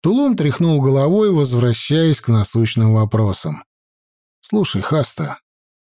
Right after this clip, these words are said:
должно быть, и впрямь мой брат решил поставить Шрама, сына Гауранга, во главе Великой Охоты. Не мне осуждать его выбор. Допускаю даже, что он пообещал отдать этому храбрецу в жёны свою дочь,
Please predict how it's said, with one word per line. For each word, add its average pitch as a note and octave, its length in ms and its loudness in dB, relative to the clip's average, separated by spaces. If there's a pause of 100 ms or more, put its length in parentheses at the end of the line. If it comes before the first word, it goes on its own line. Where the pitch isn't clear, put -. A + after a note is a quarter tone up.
(420)
должно F3 440 0
быть, F#3+ 200 0
и F3 60 0
впрямь G#3 480 0
мой C3 300 2
брат B2+ 340 0
решил B2 400 0
поставить B2 560 0
Шрама, C3+ 760 0
сына D3 540 0
Гауранга, C#3+ 680 0
во C#3+ 180 0
главе C#3+ 400 0
Великой D3 420 0
Охоты. G2+ 600 -4 (1000)
Не A3 180 2
мне F#3+ 320 2
осуждать B2+ 540 -2
его B2+ 240 2
выбор. F#2+ 520 -2 (760)
Допускаю G#2+ 680 -2
даже, A#2+ 320 0
что A#2 220 -2
он A#2+ 160 2
пообещал A2+ 640 0
отдать A#2 460 0
этому A2+ 280 0
храбрецу A2+ 720 0
в A2+ 60 0
жёны B2 380 0
свою C3 400 0
дочь, E3 540 -2